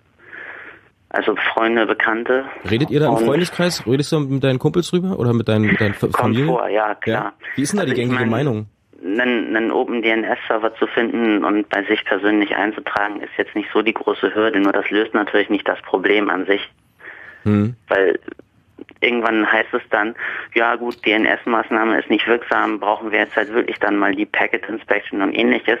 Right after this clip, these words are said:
Speaker 1: und dann geht das halt einen Schritt weiter und das, äh, ist dann irgendwann eine Lawine und das ist dann, wenn's erstmal am Rollen ist, nicht mehr so einfach aufzuhalten.
Speaker 2: Wie ist denn
Speaker 1: Von
Speaker 2: da,
Speaker 1: daher
Speaker 2: wenn
Speaker 1: denke ich,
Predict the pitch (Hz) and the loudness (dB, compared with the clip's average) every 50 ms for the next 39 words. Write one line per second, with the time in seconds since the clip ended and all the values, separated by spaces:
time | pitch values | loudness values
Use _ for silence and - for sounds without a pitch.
0 | - - - 104 104 107 107 107 - - - - 123 120 - 117 113 - 120 117 | -2 -4 -2 0 2 2 2 2 0 -2 -2 0 0 2 2 0 0 0 0 0
1 | - - - - - 117 - - 107 117 120 - 110 95 - - - 90 - - | 0 -2 -2 -2 -2 -2 0 0 0 0 0 0 0 0 2 0 0 -2 -4 -6
2 | - - - - - - - - - - - - - - - - - - - _ | -10 -12 -14 -16 -18 -14 -12 -8 -8 -6 -6 -6 -6 -6 -6 -8 -10 -12 -10 _
3 | - 110 104 - - - - 62 64 71 87 104 107 95 - 92 - - - 117 | -2 -2 -2 -2 -4 -8 -4 -2 0 0 2 2 0 0 0 0 -2 -2 -2 -2
4 | 117 113 117 127 120 113 113 113 117 113 110 113 110 113 127 120 104 98 90 98 | 0 0 0 -2 -2 -2 -2 -2 -2 -2 0 -2 -2 -2 -4 -2 -2 -2 -2 -2
5 | 98 - 107 - - - - - - 120 117 117 117 117 117 - - - - - | -2 -4 -4 -6 -6 -14 -12 -6 -2 0 0 2 2 0 -2 -4 -8 -18 -20 -20
6 | - - - _ _ _ - 117 113 - - 92 110 - - 120 113 113 117 117 | -20 -20 -20 _ _ _ -4 -4 -2 0 0 0 0 -2 -4 -2 0 0 2 2
7 | 110 107 110 107 110 117 131 143 147 160 - 185 175 160 165 151 139 139 127 123 | 2 4 4 4 4 2 2 2 0 0 0 0 0 0 0 0 0 0 0 -2
8 | 139 - - - 147 151 - - - - 98 95 85 - - - - 107 - - | -2 -4 -2 -2 -2 -2 -4 -6 -6 -4 -2 0 0 -2 -2 -6 -8 -8 -6 -6
9 | - - - - - - - 110 123 147 165 - - - 120 127 120 117 120 120 | -6 -4 -2 -2 -2 -2 0 0 2 2 2 2 2 2 2 2 0 0 0 0
10 | 123 120 127 120 - | 0 0 0 -2 -2